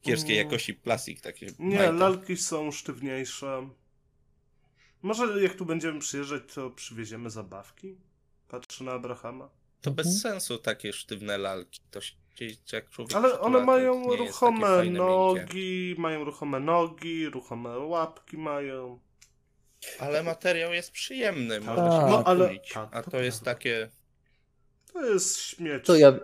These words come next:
Speaker 3: ja już wiem, co wam przywiozę.
Speaker 2: Mm.
Speaker 3: A taką lalkę pokażę wam tylko, bo, bo te lalki z plastiku, to one mają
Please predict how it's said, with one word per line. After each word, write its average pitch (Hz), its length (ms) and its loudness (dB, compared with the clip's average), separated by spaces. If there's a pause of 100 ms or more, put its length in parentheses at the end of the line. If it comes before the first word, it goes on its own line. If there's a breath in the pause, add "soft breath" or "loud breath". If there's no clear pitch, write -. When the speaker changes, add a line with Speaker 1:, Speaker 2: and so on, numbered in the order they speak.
(380)
Speaker 3:
ja 170 300 12
już 135 260 8
wiem, 113 240 6
co 110 120 0
wam 101 180 2
przywiozę. 104 600 -2 (500)
Speaker 2:
Mm. 196 300 -16
Speaker 3:
A 147 340 12
taką 147 280 8
lalkę 139 320 10
pokażę 123 480 6
wam 117 180 4
tylko, 120 280 4
bo, - 280 2 (220 soft breath)
bo 143 100 8
te 143 180 8
lalki 110 560 8
z - 80 -8
plastiku, 104 560 0
to 98 120 2
one 98 120 4
mają 87 420 0